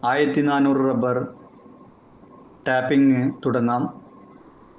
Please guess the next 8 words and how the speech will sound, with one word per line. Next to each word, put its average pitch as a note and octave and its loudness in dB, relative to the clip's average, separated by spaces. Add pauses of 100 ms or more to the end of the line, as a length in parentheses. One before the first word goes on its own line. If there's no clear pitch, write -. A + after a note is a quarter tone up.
(1200)
ബാക്കി B2+ 0
വരുന്ന C3+ 2
റബ്ബർ A#2 -2 (2000)
മൂന്ന് C#3+ 2 (220)
നാല് C3 0
വർഷം C3 -2
കഴിഞ്ഞിട്ട് C3 0 (1600)
ടാപ്പിംഗ് C3+ 2